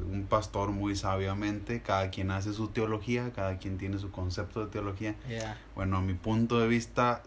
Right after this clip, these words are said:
Speaker 1: sí se pierde, pero no como nos la han enseñado. De que llegas a hacer una pequeño errorcito, ya automáticamente, eh, automáticamente pierdes la salvación. ¿Por qué?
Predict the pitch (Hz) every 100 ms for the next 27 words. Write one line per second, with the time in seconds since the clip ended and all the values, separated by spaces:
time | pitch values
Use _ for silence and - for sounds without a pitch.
0 | - - - 123 120 123 117 120 120 120
1 | - 101 98 98 98 104 107 120 110 101
2 | 98 92 95 101 101 104 101 92 90 87
3 | - - - - - 92 95 92 87 95
4 | 95 90 90 90 101 107 113 110 107 98
5 | 95 95 107 110 113 113 113 101 95 92
6 | - 98 117 117 120 107 104 98 92 131
7 | 131 151 147 143 - - 110 104 98 101
8 | 107 107 110 110 107 101 98 101 95 -
9 | - - - 98 90 90 90 - - -
10 | - - 95 95 104 107 110 104 110 104
11 | 113 110 98 95 95 92 104 104 98 104
12 | 98 - 113